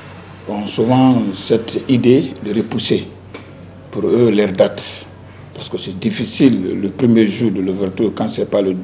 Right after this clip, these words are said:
premier jour de la semaine. Quand vous prenez mercredi, jeudi ou vendredi, c'est-à-dire que le milieu de la semaine, les enfants préfèrent, ou les parents même préfèrent attendre le lundi prochain pour venir à l'école. Donc, euh,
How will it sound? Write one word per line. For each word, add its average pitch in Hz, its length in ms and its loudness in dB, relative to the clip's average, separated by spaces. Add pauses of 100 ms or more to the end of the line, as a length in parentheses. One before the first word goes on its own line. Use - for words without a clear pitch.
premier 101 280 0
jour 98 140 -4
de 92 80 -6
la 85 120 -4
semaine. 104 360 0 (380)
Quand 110 100 -6
vous 98 100 -2
prenez 98 560 -2 (180)
mercredi, 98 500 0
jeudi 98 440 -4
ou 95 100 -4
vendredi, 92 340 -4
c'est-à-dire 101 320 -4
que - 80 -4
le 92 140 0 (200)
milieu 101 200 2
de 95 80 -2
la 92 80 -4
semaine, 110 340 0 (460)
les 104 120 -4
enfants 131 340 0
préfèrent, 131 540 4
ou 127 80 0
les 117 120 2
parents 135 300 6
même 127 240 2
préfèrent 113 380 0
attendre 120 360 2 (340)
le 104 100 -2
lundi 110 320 4
prochain 117 340 -4
pour 107 140 -4
venir 101 180 0
à - 20 -2
l'école. 87 340 -8 (600)
Donc, 110 360 0
euh, 95 300 -2